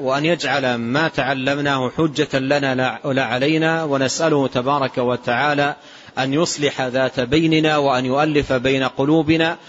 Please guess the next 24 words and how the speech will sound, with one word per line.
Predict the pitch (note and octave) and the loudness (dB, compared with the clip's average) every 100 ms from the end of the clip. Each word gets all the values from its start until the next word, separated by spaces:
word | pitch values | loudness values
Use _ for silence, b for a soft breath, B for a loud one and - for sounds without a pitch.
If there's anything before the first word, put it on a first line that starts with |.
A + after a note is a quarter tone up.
| B B | B B
وأن | C3 F#3+ E3+ | 0 2 2
يهدينا | D#3+ D#3 C#3 B2 F#3 E3+ D#3 C3+ | 2 0 0 -2 2 2 2 0
سبل | - F3 D#3+ D3 | 2 4 6 4
السلام، | B2+ - C3+ D3 D#3+ D#3 D3+ | 2 0 2 4 4 2 2
وأن | C#3 | 2
يخرجنا | C3+ A#2+ D3 E3 D#3+ D3 C3+ | 0 0 0 2 2 2 0
من | C3 | -2
الظلمات | B2+ A2+ C3 C3+ D3+ C#3+ | -4 -2 0 2 0 0
إلى | D3+ C#3+ | 0 2
النور، | C#3 C#3 E3+ F3 - B B B | 2 4 4 2 -2 B B B
وأن | D#3 F3+ | 0 2
يبارك | F3+ D#3+ D#3+ E3+ E3 | 4 2 2 0 0
ل-، | D3+ D3+ - | 0 0 -2
وأن | C#3 D3 | 0 2
يبارك | D#3 C#3+ D#3+ E3+ D#3 - | 2 2 2 2 0 0
لنا | C#3 E3+ D#3+ | 0 2 2
جميعا | C3 C3+ E3 E3+ D3 | 0 0 0 0 -2
في | C3 C#3+ D3 D3+ B B B | -2 2 2 2 B B B
أسماعنا | C3+ - D3+ E3 C#3+ D3+ D3 C#3+ | -4 -2 0 0 0 -2 0 0
وأبصارنا | B2+ C3 A#2+ - D#3 D#3+ D#3 D3+ C#3+ | 0 0 -4 -2 0 2 0 0 0
وأزواجنا | C3+ C3+ C3 G#2+ B2+ D3+ E3 C#3+ D3+ D3 | 0 0 -2 -2 0 2 2 2 0 2
وذرياتنا | C#3 C3 B2+ B2 B2 C#3 D#3+ - D3+ D3 | 0 0 0 0 0 2 2 0 0 0
وأموالنا | C#3 C#3 C#3 B2+ B2+ D3 D#3+ D#3 D3 | 2 0 -2 -2 0 0 2 0 0
وأوقاتنا، | C#3 C3+ B2 - D#3+ E3+ F3 F#3 | 0 0 -2 0 -2 2 2 2